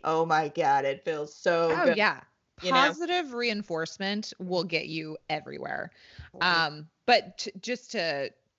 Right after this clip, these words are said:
Speaker 2: expand upon what you said, because it's really important what you just said about opening that space to communicate, but then also, like, being prepared once you invite them into that space, being prepared for whatever they might suggest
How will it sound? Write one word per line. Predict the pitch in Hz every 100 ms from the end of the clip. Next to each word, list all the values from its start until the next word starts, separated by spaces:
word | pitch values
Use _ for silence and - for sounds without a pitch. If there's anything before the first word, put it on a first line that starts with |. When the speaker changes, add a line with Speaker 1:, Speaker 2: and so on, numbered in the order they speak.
| -
Speaker 2:
expand | 190 - - 190 175 165 170
upon | - 180 170 151 147 147
what | 180 143
you | 156
said, | 180 139
because | 147 160
it's | 143 -
really | 151 131
important | 135 147 117 123
what | 120
you | 160
just | 147 139 -
said | 127 92
about | 143 127 131 -
opening | 165 175 170 156
that | 139 -
space | - 135 127 160 -
to | -
communicate, | 151 147 135 139 - 165 170 185
but | 185 175
then | 175 165
also, | - 156 - 165 143
like, | 139 139
being | - 175 165
prepared | - 185 - 247 190 151 151 190 -
once | 170 175 185
you | 175
invite | 156 151 147 185 170
them | 156
into | 151 160
that | 147 -
space, | - 196 143 131
being | - 160
prepared | 160 156 262 226 185
for | 165
whatever | 156 165 160 156
they | 156
might | 147 143 139
suggest | - 143 127 139 302 - -